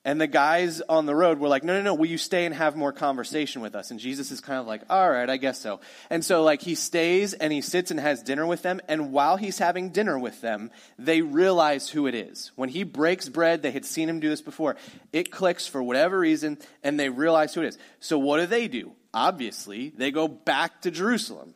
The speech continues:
Okay, so they just went seven miles. I'm pretty sure the, the stroll there was a little leisurely. They may have run the seven miles back. So they run back to have a conversation with the disciples because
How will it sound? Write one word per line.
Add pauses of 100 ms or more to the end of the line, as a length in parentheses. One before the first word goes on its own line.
Okay,
so
they
just
went
seven
miles. (340)
I'm
pretty
sure
the, (100)
the
stroll
there
was
a
little
leisurely.
They
may
have
run
the
seven
miles
back. (180)
So
they
run
back
to
have
a
conversation
with
the
disciples
because